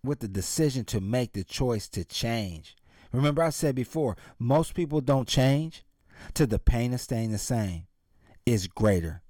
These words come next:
than the pain of change. So you have to embrace that change begins and ends within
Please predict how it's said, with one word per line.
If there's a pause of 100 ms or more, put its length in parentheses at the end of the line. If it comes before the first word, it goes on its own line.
(160)
than
the
pain
of
change. (800)
So
you
have
to
embrace
that
change
begins
and
ends
within